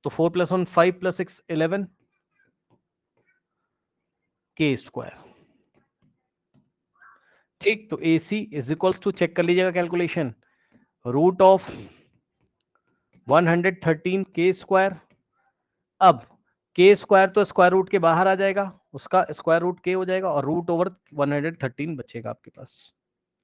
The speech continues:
चेक कर लीजिए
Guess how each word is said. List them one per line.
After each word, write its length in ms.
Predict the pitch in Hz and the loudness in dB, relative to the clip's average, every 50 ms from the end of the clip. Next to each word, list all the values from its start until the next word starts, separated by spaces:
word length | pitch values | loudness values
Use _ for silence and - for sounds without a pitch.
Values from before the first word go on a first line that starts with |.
| _ _ _ _ _ _ _ _ _ _ _ _ _ _ _ _ _ _ _ _ _ _ _ _ _ _ _ _ - - - - - - - - - - _ _ - - _ _ _ _ _ | _ _ _ _ _ _ _ _ _ _ _ _ _ _ _ _ _ _ _ _ _ _ _ _ _ _ _ _ -20 -20 -20 -20 -20 -20 -20 -20 -20 -20 _ _ -20 -20 _ _ _ _ _
चेक 200 | - 156 143 - | -6 -6 -6 -4
कर 80 | - 139 | -6 -6
लीजिए 300 | 131 131 123 147 127 | -6 -6 -8 -10 -12